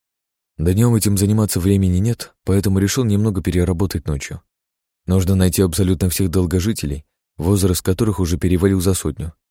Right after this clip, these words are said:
Я замолчал. «Хотя нет, стойте, лучше с девяносто пяти, так будет правильнее».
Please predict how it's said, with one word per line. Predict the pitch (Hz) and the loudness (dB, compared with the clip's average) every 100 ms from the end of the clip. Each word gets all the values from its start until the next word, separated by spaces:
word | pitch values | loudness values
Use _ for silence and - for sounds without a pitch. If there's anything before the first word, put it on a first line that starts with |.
| _ _ _ _ | _ _ _ _
Я | - 71 | -6 -4
замолчал. | 78 90 107 - 80 85 _ _ _ _ _ _ _ _ _ | -2 -4 -4 -6 -8 -10 _ _ _ _ _ _ _ _ _
«Хотя | - 101 107 | -4 0 2
нет, | 95 76 | 2 0
стойте, | - 92 78 85 - - | 0 0 0 -8 -10 -6
лучше | 87 104 - 104 | -2 -2 0 -2
с | |
девяносто | 87 101 113 - | 0 0 0 -2
пяти, | 95 85 73 - _ _ - | -4 -4 -6 -10 _ _ -4
так | 101 92 | -2 0
будет | 85 90 87 | 0 0 0
правильнее». | 101 87 73 73 80 | 0 0 -2 -6 -10